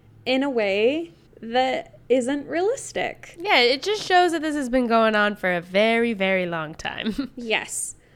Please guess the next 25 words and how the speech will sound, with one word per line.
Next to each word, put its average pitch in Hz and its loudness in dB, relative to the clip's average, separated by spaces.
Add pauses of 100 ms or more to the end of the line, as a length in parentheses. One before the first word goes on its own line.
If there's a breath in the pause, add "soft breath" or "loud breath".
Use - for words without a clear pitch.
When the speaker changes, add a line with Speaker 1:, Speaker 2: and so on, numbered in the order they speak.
(140 soft breath)
Speaker 1:
Okay, 233 0
this 226 -4
one's 403 0
my 330 -2
favorite 208 -4
one - -6 (180)
<laughs> - -12
because - 2
it's 330 -6 (240 soft breath)
so 403 -2
weird. 262 4 (220 loud breath)
And 302 -2
I 277 4
remember 311 0
even 277 4
when 277 0
it - -12
came 285 -6
up 277 -8
in 262 -6
our 254 -4
history 254 -4
class 208 -4
being 214 -2
like 196 -6